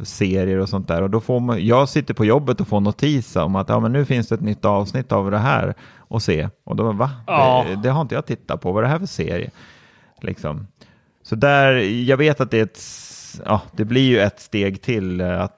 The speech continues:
Speaker 1: bara slå på Apple T V:n har ju alltid varit jättesmidigt, men jag skulle vilja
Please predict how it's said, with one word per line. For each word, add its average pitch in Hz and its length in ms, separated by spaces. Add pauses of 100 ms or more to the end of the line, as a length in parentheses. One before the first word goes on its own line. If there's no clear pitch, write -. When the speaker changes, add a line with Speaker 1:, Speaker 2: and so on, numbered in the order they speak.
(160)
Speaker 1:
bara 95 340
slå 107 180
på 107 220
Apple 98 240
T 117 220
V:n 104 120
har 95 120
ju 95 60
alltid 98 280
varit 95 140
jättesmidigt, 98 600
men 98 140
jag 101 120
skulle 104 240
vilja 104 500